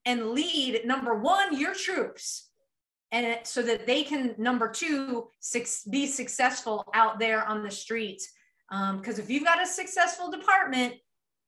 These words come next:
you've got a successful community, and too many communities around the United States are, are floundering. And it is, mental health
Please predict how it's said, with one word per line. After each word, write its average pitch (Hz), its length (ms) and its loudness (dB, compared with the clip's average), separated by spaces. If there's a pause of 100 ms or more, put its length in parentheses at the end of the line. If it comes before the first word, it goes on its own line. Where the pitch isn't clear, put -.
(220)
you've 220 320 -2
got 233 340 6
a 214 80 -2
successful 214 1120 -2
community, 208 720 -2
and 196 160 -6
too 320 240 -2
many 262 400 2
communities 208 580 -4
around 185 520 -2 (140)
the 190 60 -12
United 185 340 -8
States 180 460 -12
are, 165 200 -6
are 175 340 -4
floundering. 175 600 -6 (340)
And 196 120 -4
it 214 120 0
is, 220 260 -4 (380)
mental 262 520 4
health 269 520 4